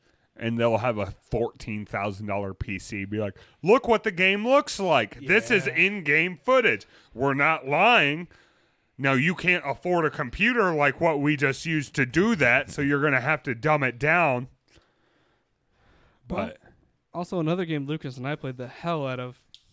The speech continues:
Speaker 2: thirteen years ago was, uh, they're gonna reboot from the beginning. It's Call of Duty Modern Warfare.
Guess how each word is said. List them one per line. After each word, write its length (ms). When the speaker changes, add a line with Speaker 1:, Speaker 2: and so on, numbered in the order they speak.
Speaker 2:
thirteen 560
years 220
ago 280
was, 220
uh, 220
they're 200
gonna 160
reboot 360
from 140
the 40
beginning. 360
It's 180
Call 260
of 80
Duty 200
Modern 320
Warfare. 480